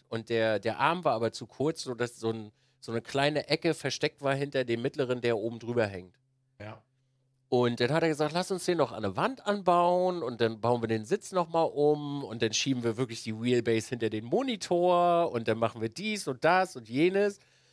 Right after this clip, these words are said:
Speaker 1: Es hat so lange gedauert, ne? Also es war wirklich eine verfluchter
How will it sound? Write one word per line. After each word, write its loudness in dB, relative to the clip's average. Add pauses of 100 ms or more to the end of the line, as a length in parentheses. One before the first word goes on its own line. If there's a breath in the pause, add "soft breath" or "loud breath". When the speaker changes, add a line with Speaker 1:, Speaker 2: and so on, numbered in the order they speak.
(880 soft breath)
Speaker 1:
Es 0
hat 2
so 2
lange 4
gedauert, 2
ne? -2
Also 0
es -2
war 2
wirklich -2
eine 0
verfluchter -2